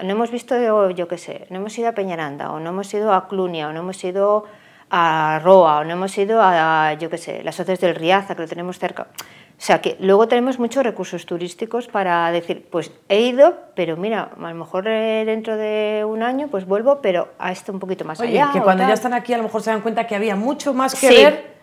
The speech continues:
Speaker 2: eh, que lo que pensaban y decían,
Speaker 1: Sí.
Speaker 2: "Esto da
Speaker 1: La gente
Speaker 2: para
Speaker 1: viene
Speaker 2: más".
Speaker 1: un poco con la idea del vino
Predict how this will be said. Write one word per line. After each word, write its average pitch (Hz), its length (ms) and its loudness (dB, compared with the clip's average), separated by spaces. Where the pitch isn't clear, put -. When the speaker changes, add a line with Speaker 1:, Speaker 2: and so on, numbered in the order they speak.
Speaker 2:
eh, 208 220 0
que 208 100 0
lo 196 80 2
que 196 80 -4
pensaban 208 380 0
y - 20 0
decían, 208 260 2
Speaker 1:
Sí. 214 80 8
Speaker 2:
"Esto 214 320 2
da 285 60 6
Speaker 1:
La 220 60 10
gente 285 240 6
Speaker 2:
para 339 60 8
Speaker 1:
viene 330 180 8
Speaker 2:
más". - 40 4
Speaker 1:
un 330 40 -2
poco 320 260 6
con 302 140 6
la 254 100 6
idea 269 240 6
del 262 180 6
vino 269 420 0